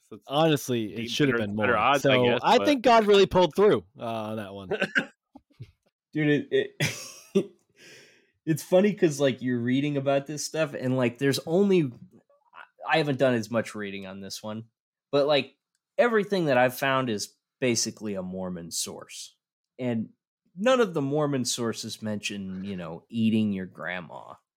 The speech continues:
Speaker 2: Yeah,
Speaker 3: But
Speaker 2: slightly
Speaker 3: I
Speaker 2: less
Speaker 3: imagine that if
Speaker 2: reliable.
Speaker 3: there's
Speaker 1: Yeah.
Speaker 3: Yeah, if there's nine hundred people out there starving to death,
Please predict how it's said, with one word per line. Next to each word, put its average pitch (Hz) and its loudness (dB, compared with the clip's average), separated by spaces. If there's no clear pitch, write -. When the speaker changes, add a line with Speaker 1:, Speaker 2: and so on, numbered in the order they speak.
Speaker 2:
Yeah, 127 -4
Speaker 3:
But 160 -18
Speaker 2:
slightly 196 4
Speaker 3:
I 202 4
Speaker 2:
less 160 2
Speaker 3:
imagine 120 0
that 113 0
if 117 0
Speaker 2:
reliable. 110 -4
Speaker 3:
there's 120 -4
Speaker 1:
Yeah. 98 0
Speaker 3:
Yeah, 117 0
if 139 -4
there's 202 0
nine 208 0
hundred 170 -4
people 131 -8
out 104 -8
there 104 -14
starving 110 -6
to 123 -12
death, 113 -2